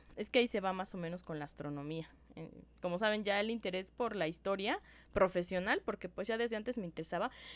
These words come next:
pero ya, este, profesionalmente, pues, fue una, una vocación que yo diría ya tardíamente, ¿no? Porque no fue mi primer carrera,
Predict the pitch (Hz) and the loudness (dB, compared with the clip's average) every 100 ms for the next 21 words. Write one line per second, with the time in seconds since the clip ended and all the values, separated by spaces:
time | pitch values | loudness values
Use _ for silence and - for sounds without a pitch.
0 | - - 196 185 208 208 214 - 202 175 | -10 0 2 4 6 6 4 2 0 4
1 | 165 160 156 147 - 196 180 170 196 202 | 6 6 6 2 4 2 2 0 -2 0
2 | 214 214 214 220 226 240 - 170 - 190 | 0 0 0 2 4 4 2 -2 2 2
3 | 196 202 202 233 226 185 180 180 214 214 | 2 2 2 6 6 6 4 0 -2 0
4 | 190 190 185 190 185 185 185 185 - 185 | 0 -2 0 2 4 4 2 2 -2 0
5 | 170 175 185 180 170 175 180 175 151 170 | 2 4 4 4 4 2 0 0 -2 -2
6 | 247 180 - 160 180 208 180 180 165 165 | -4 -6 -6 -2 -2 -2 -4 -4 -2 0
7 | 175 175 202 190 180 214 | 0 2 0 2 2 0